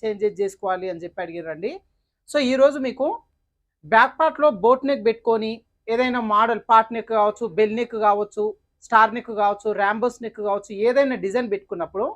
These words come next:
ఫ్రంట్ పార్ట్‌లో ఏమేమి మోడల్స్‌లో అంటే ఏమేమి ప్యాటర్న్స్‌లో మనం రెడీ చేసుకోవచ్చు, ఫ్రంట్ పార్ట్ ఒకవేళ బోట్ నెక్ పెట్టాలంటే ఏ, అంటే ఏ విధంగా మెజర్మెంట్ మార్చుకోవాలి, డీప్ నెక్ పెట్టాలంటే ఎట్లా మార్చుకోవాలి అని చెప్పి చాలా వరకు అడిగారు. కాబట్టి మీకు ఫ్రంట్ పార్ట్‌లో మీరు అడిగిన చిన్న డౌట్స్ మాత్రం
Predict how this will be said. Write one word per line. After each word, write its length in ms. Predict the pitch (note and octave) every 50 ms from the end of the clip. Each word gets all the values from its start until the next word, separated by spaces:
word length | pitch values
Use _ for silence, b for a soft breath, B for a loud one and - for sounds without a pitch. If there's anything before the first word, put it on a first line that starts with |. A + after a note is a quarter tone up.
| - _ _ _ _ _ _ _ _ _ _ B3
ఫ్రంట్ 240 | B3+ C4 C4 C#4+ D#4+ -
పార్ట్‌లో 300 | E4 D#4+ D#4 D4+ D4 D#4 D4 B3 B3
ఏమేమి 260 | B3 B3+ C#4 D4 C4+ C4
మోడల్స్‌లో 480 | C4 C4 B3+ C4 B3+ C4 - B3+ C4+ A#3+ - -
అంటే 140 | A3 A3 C#4+ A#3+ G#3+ A3 A#3
ఏమేమి 380 | B3+ C4 C#4 C#4 C4 C4 C4 C4 B3 B3+ -
ప్యాటర్న్స్‌లో 440 | A#3 A#3 A#3+ C4+ C#4+ C4 - C#4+ C4+ C4+
మనం 140 | C4 B3+ A#3+ A#3+
రెడీ 160 | A#3 A#3 B3 B3
చేసుకోవచ్చు, 500 | B3 A#3+ - - B3 B3 A#3+ - D#4 G4 A4+ - _ _ _ _ _ _ _ _ -
ఫ్రంట్ 220 | C4 C4+ C#4 C4 - -
పార్ట్ 160 | E4 - D4
ఒకవేళ 260 | C#4 C#4 C#4 C#4 C#4 A#3 F3+ G3+
బోట్ 200 | B3+ C#4 C#4 C#4+ C#4+
నెక్ 140 | C4+ A3 B3+
పెట్టాలంటే 520 | B3+ B3+ - B3+ B3+ B3 B3 A#3+ A#3+ A3+ - - G#3 G#3+
ఏ, 100 | A3 A3+ A3+ G3+ A3
అంటే 180 | A3+ A3+ C4+ C4+ B3 A3+
ఏ 40 | A#3 B3
విధంగా 240 | A3 B3+ B3 B3+ B3 A3+
మెజర్మెంట్ 380 | A3+ G3+ A3+ A3+ A3 A3+ G#3 A#3 G#3+ G3+
మార్చుకోవాలి, 460 | G3 F#3+ - - - G3+ G3 G3 G3+ F#3 F3
డీప్ 200 | A#3+ B3+ B3+ C4 B3+
నెక్ 140 | B3 G#3 A#3+
పెట్టాలంటే 400 | A#3 A#3+ B3 A#3 A#3 A#3 A3 A3 G#3
ఎట్లా 160 | A3 A3 G#3 G#3
మార్చుకోవాలి 460 | G3+ G3+ - _ - G#3 G3 F#3+ G3 G3
అని 100 | F#3 G3
చెప్పి 220 | G3 - - D#4+ G#4 - _ _ _ _ _ _ _ _ _ -
చాలా 200 | A3+ G#3+ A3 A#3+ B3+
వరకు 200 | A#3+ A#3+ A#3+ A#3
అడిగారు. 240 | A3 A3+ A#3 A3+ G#3+ G#3+
కాబట్టి 260 | G#3 G3 A#3+ A3+ D4 C4
మీకు 160 | C4 C4 C#4 - A#3
ఫ్రంట్ 240 | B3 A#3+ A3+ - B3+ -
పార్ట్‌లో 280 | C#4 C#4 C#4 D4 D4+ C#4 A3+ A#3
మీరు 180 | C#4 D4+ D#4 D4
అడిగిన 240 | C#4 C4 C4+ C4 C4 C4 -
చిన్న 220 | C#4 C#4 D4 D#4 B3+ G3+
డౌట్స్ 240 | A3+ A#3 A3+ - A#3 G#3+
మాత్రం 220 | G3+ G3+ - E4